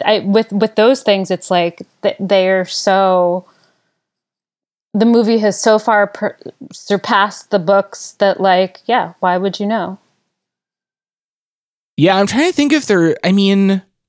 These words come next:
Speaker 2: I think the thing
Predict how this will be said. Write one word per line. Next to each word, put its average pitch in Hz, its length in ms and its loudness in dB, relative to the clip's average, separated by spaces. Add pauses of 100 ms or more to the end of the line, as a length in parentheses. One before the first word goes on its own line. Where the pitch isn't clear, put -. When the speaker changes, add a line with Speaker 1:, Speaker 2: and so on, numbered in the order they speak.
(1500)
Speaker 2:
I 202 120 2
think 233 260 0
the 339 140 2
thing 156 500 2